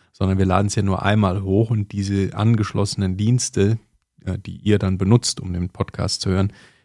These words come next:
die müssen natürlich auch feststellen und merken, dass es da eine neue Datei gibt und das entsprechend widerspiegeln. Das tun die meistens, aber ja, hoffe, das hat soweit geklappt. Das mal zum Hintergrund.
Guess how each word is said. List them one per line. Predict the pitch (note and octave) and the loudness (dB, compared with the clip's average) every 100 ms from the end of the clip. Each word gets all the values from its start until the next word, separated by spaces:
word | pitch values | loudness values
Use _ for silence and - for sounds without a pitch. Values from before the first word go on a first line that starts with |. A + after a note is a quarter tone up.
| _ | _
die | F#2 | -2
müssen | F#2+ - G2+ | -2 0 0
natürlich | F#2 - G2 - | 0 0 -2 -2
auch | F2 | -8
feststellen | - G#2+ - - - F#2 F2+ | -4 -4 -4 -8 -4 -2 0
und | F#2 | 0
merken, | F#2 G2+ G#2+ G2+ | 0 0 0 -2
dass | F#2 F2+ | -2 -4
es | F2+ | -6
da | - F2+ | -4 -4
eine | F#2 | -2
neue | F#2 F2+ F#2 | -2 -2 -2
Datei | F2+ - F#2 F#2 | -4 -6 -2 -2
gibt | F#2+ - | -2 -6
und | F#2 | -6
das | F#2 F#2+ | -6 -6
entsprechend | F2+ - - F#2+ F#2 | -6 -8 -6 -4 -2
widerspiegeln. | G2+ F#2+ - F2+ F2 | -2 -2 -6 -10 -10
Das | F#2+ - | -10 2
tun | C#3 | 6
die | C#3+ | 8
meistens, | B2 B2+ - B2+ - | 8 6 4 0 -2
aber | - F#2+ F#2+ G2 G2 - _ _ _ - | -2 0 4 4 2 -4 _ _ _ -8
ja, | - - _ | -6 -6 _
hoffe, | G#2 F#2 | -2 0
das | F2 E2+ | -2 -4
hat | E2+ - | -6 -8
soweit | F2 D#2+ - - | -8 -8 -12 -10
geklappt. | - - - - - _ _ | -8 -4 -4 -6 -20 _ _
Das | - A#2+ - | 2 2 2
mal | G#2 G2 G2 | 2 2 0
zum | - - F#2 F#2+ _ | -4 -4 -4 -6 _
Hintergrund. | _ G2 F#2+ - C#3 B2+ G#2 - | _ -4 -4 -6 -8 -10 -12 -20